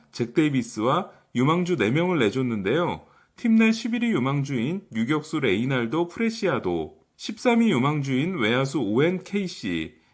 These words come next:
십오 위 유망주인 외야수 이스마일 메나,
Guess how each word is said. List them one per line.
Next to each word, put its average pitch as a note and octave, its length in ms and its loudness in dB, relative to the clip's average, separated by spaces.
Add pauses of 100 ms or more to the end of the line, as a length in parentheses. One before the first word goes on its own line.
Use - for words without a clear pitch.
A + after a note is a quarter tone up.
십오 A#3 320 -2
위 A3+ 160 4
유망주인 C#3+ 760 -2
외야수 A#2+ 640 0 (180)
이스마일 F3 640 2
메나, G#2+ 520 0